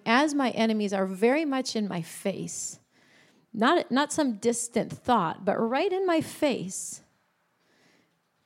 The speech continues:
My cup overflows with blessing. My head is anointed with oil.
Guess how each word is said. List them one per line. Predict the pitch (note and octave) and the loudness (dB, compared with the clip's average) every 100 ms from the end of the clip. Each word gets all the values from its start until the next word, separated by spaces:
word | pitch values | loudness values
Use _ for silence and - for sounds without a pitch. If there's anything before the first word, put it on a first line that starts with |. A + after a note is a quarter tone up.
| _ _ _ _ _ A3 | _ _ _ _ _ -2
My | A3 | 0
cup | A3 - B3 G#3 - - - | -2 -4 -2 -2 -4 -10 0
overflows | G3+ G#3 - G#3+ G3+ G3 | 0 0 0 0 0 0
with | F#3+ F#3+ | -6 -2
blessing. | F#3+ F#3 - A3+ G3+ F#3+ - _ _ - - _ _ - G4+ A#4 - | -2 -2 -4 -8 -8 -10 -14 _ _ -20 -20 _ _ -20 -14 -12 0
My | A3+ A3 | 4 4
head | F#3+ A#3 A#3 G#3 | 4 4 4 4
is | G3 | 0
anointed | G#3 G#3 G#3+ G#3+ A3 G3 | 0 0 0 0 -4 -2
with | F#3+ - | -4 -4
oil. | G3 G3 F3+ F#3 | -2 0 -2 -4